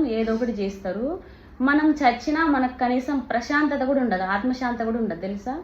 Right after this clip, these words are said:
కాబట్టి మనం బతకాలే, మనది మనం సాధించుకోవాలి, మనం ఏదో ఒకటి చేసుకోవాలి, కానీ తొందరపడైతే చావొద్దు. కాబట్టి నువ్వు డిప్రెషన్ నుంచి ఎట్లా బయటికి రావాలో ఆలోచించు, అంతే తప్ప నువ్వు అస్సలు బాధపడకు,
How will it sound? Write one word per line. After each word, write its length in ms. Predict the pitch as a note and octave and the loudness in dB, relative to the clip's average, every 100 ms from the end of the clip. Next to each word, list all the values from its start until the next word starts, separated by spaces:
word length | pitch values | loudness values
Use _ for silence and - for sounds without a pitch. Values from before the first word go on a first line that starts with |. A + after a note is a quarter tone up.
| - - - - - - - - | -12 -20 -20 -20 -20 -20 -20 -2
కాబట్టి 460 | A#3+ A#3+ A#3 A3+ D4+ | 2 4 2 0 2
మనం 280 | E4 C4 G#3+ G3+ | 2 2 0 0
బతకాలే, 640 | G3 G3+ G#3 A3 A3 B3+ E4 - - - | -2 -4 -4 -2 -2 -2 -4 -10 -20 -12
మనది 300 | G#3+ A3 G#3 | -4 -2 -2
మనం 240 | G#3+ G#3 G#3 | -2 -2 -2
సాధించుకోవాలి, 1040 | G#3 G3 F#3+ G3 G3 - G3 G3 G3 G#3+ D4+ F4+ - - - - A3+ | -4 -4 -2 -2 -2 -4 -4 -2 -2 -4 -6 -8 -18 -20 -20 -6 -2
మనం 180 | A#3 A3 | 0 0
ఏదో 260 | G#3+ A3+ A3+ | 2 0 0
ఒకటి 200 | A#3 G#3 | -2 -4
చేసుకోవాలి, 460 | G#3 G3+ - G3+ G3 | -4 -6 -6 -4 -4
కానీ 200 | G3 A#3 B3 | -2 -4 -4
తొందరపడైతే 680 | G#3 G#3 G#3+ G3+ G3 G3 G3 A3+ | -4 -4 -4 -2 -2 -4 -6 -10
చావొద్దు. 540 | - F#3+ F#3+ F#3 F#3 A3+ D#4 - - - - - | -6 -4 -4 -4 -6 -6 -8 -10 -20 -20 -20 -10
కాబట్టి 480 | G3+ G3 F#3+ F#3+ B3+ E4 F#4+ - - | -6 -4 -4 -6 -6 -6 -8 -14 -10
నువ్వు 140 | G#3+ G3+ | -8 -6
డిప్రెషన్ 500 | A3 A3 A3 B3 A#3 A3 | -6 -6 -4 -2 0 0
నుంచి 280 | G3+ G#3 C#4+ D#4+ | -2 -2 -4 -4
ఎట్లా 220 | G3+ A#3 | -4 -2
బయటికి 360 | A3+ G#3+ G#3+ G3+ | -2 -2 -4 -6
రావాలో 400 | G3+ G3+ G3+ A3+ A3 | -6 -4 -4 -4 -6
ఆలోచించు, 580 | G3+ G3+ G3+ G#3+ G3+ A3+ C#4+ - - - - | -4 -6 -6 -6 -6 -6 -8 -10 -20 -18 -10
అంతే 300 | G3+ A3 G#3+ G#3 | -6 -6 -8 -8
తప్ప 180 | F#3+ - C4+ | -10 -6 -4
నువ్వు 160 | A3 F#3+ | -4 -6
అస్సలు 320 | - A3 G3+ F#3+ | -6 -6 -6 -6
బాధపడకు, 520 | F#3 F#3+ F#3+ F#3+ | -6 -6 -6 -6